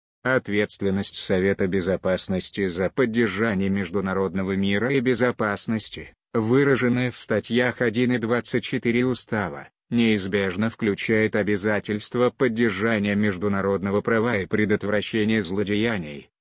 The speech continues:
угрожающих стабильности международных отношений. Полномочия Совета — не политическая привилегия,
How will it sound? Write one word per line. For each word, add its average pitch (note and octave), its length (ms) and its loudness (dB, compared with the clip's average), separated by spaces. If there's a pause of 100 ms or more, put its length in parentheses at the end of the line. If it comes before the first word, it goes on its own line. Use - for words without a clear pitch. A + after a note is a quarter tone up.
угрожающих A2 800 0
стабильности G#2+ 760 -2
международных G2 880 -2
отношений. D#2+ 720 -8 (420)
Полномочия G2+ 840 0
Совета — F#2+ 580 -4 (240)
не C3 220 2
политическая A2+ 840 0
привилегия, G#2+ 800 -2